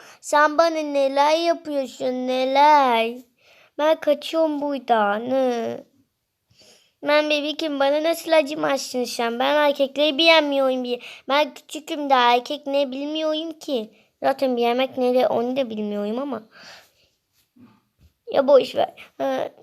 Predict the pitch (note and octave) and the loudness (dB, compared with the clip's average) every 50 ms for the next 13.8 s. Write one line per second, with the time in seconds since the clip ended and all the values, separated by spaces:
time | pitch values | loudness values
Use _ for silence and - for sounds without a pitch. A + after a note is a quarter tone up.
0 | - _ _ _ _ _ _ - - B3+ C4+ C#4+ D4 D4 C4 C#4+ C4+ C4 - C4 | -20 _ _ _ _ _ _ -10 -2 2 2 4 4 2 0 -4 -8 -6 -2 -2
1 | B3+ B3+ B3 - - - B3+ B3 B3 B3+ B3+ C4 C4 C4+ B3+ B3+ C#4 C#4+ C#4 C4+ | -2 -2 -2 -6 -12 -12 -10 -6 -4 -2 -2 0 -2 -2 -2 0 2 2 2 2
2 | C4 A#3+ A3 A#3+ A3+ - - C#4+ C#4+ C4+ B3+ A#3+ A3+ - - D4+ D4+ D4 C#4+ C#4+ | 0 -2 -2 -4 -8 -4 0 2 4 4 4 2 0 -2 -6 -4 -2 -2 -2 -2
3 | C4+ B3+ C4 B3+ A#3+ A#3 A#3 A3 A3 A3 A3 G#3+ G#3+ G#3+ G#3+ A3 A3 - - - | -2 -2 -2 -2 -2 -2 -4 -6 -8 -8 -6 -6 -6 -6 -8 -10 -12 -18 -20 -20
4 | - - - _ - - D4+ D4 D4 C#4+ C#4 C4+ C4+ C4+ _ _ _ _ - C#4+ | -20 -20 -20 _ -8 -6 -4 -4 -4 -4 -6 -8 -10 -14 _ _ _ _ -6 -4
5 | C#4+ C#4 C#4 C#4 C4+ B3+ C4 C4 C4 C4 C4 C4 C4+ C#4 C4+ C4+ C#4 C#4 C#4+ C#4+ | -4 -2 -2 -4 -6 -6 -6 -6 -6 -6 -6 -6 -6 -6 -6 -6 -6 -8 -10 -12
6 | D4 D4 D4 D4 D4+ D#4 D#4 _ _ _ _ _ - C4+ C#4 C4 C4 - - _ | -12 -14 -16 -18 -20 -20 -20 _ _ _ _ _ -6 -4 -4 -4 -4 -8 -14 _
7 | - C4 C4 B3 A#3 A#3 B3+ B3+ B3+ B3+ B3 - C#4+ C4+ B3+ B3 A#3+ B3 A3+ A#3+ | -4 -2 -2 -2 -2 -2 0 0 0 -2 -2 -2 -2 -2 -2 -2 -4 -2 0 0
8 | A#3+ A#3+ A#3 A#3 A3+ A3+ A3+ A3 G#3+ A3 A3 G#3+ G#3 G#3 G#3+ A3 A3 A3+ B3+ D4+ | -2 -2 -2 -2 -2 -2 -2 -4 -4 -6 -6 -6 -6 -4 -4 -4 -4 -4 -4 -2
9 | C4+ D4+ D4 C4 A#3 A3 F#3+ F#3+ G3 G#3 A3 C4+ C4+ B3+ C#4 A#3+ - - - - | -2 0 0 0 2 2 2 2 0 -2 -2 -4 0 2 2 2 2 0 -6 -12
10 | - - - - - - - - _ _ - B3+ C4+ B3 - - C#4+ C4 B3+ B3+ | -20 -20 -20 -20 -20 -20 -20 -20 _ _ -10 -10 -8 -6 -2 4 6 6 6 6
11 | B3 A#3+ A#3+ A#3+ B3 B3+ C4 B3+ A#3+ - - A#3 A3 A3 A3 G#3 G#3+ A3+ G3+ G#3 | 4 2 2 2 0 -2 -4 -6 -8 -10 -12 -12 -10 -10 -8 -6 -4 -4 -4 -4
12 | A3+ A3 A3 G#3+ G#3 G#3+ G#3+ G#3 - - G#3 G#3 G3+ G3+ G3+ G3+ G#3 G#3 G3+ G3+ | -4 -6 -6 -4 -4 -4 -4 -6 -6 -8 -8 -8 -8 -8 -8 -8 -6 -6 -6 -6
13 | G3+ G3+ G3+ G3 G3+ G3+ G3 G3 - - - A3+ G#3+ A3 A#3 - | -4 -4 -4 -4 -4 -6 -8 -10 -10 -8 -6 -6 -4 -6 -8 -14